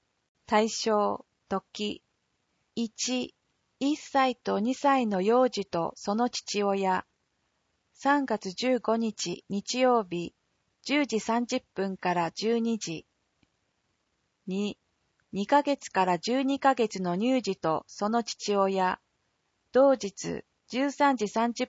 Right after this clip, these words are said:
分から十五時。内容、エヌピーオー法人パパ力応援隊の皆さんによる父親と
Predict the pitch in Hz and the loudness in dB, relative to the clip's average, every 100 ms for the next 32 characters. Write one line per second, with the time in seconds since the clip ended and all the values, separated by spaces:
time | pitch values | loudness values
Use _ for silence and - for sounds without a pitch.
0 | - 190 185 - 175 160 - - 202 226 | -4 -4 -4 -2 0 0 -2 -2 -2 2
1 | 226 214 165 151 _ _ _ _ _ _ | 0 -2 -6 -10 _ _ _ _ _ _
2 | _ _ _ _ _ _ - 196 220 214 | _ _ _ _ _ _ 0 2 2 2
3 | 208 202 196 196 - _ _ _ _ _ | 2 2 2 -2 -10 _ _ _ _ _
4 | _ _ - 247 302 - 294 285 294 285 | _ _ 0 2 2 2 0 2 4 4
5 | 277 269 269 262 175 180 - _ _ - | 2 2 2 0 -2 -6 -6 _ _ -8
6 | 214 - 285 - - 254 196 180 - 226 | -2 2 2 2 0 4 4 2 2 2
7 | 262 277 262 - 254 254 240 233 240 269 | 4 4 2 2 4 4 2 2 4 2
8 | - 247 220 190 180 170 170 - _ _ | 4 2 2 0 0 -2 -4 -8 _ _
9 | _ _ - - - 285 285 269 269 - | _ _ -10 -8 0 4 6 6 4 2
10 | 254 247 | 2 2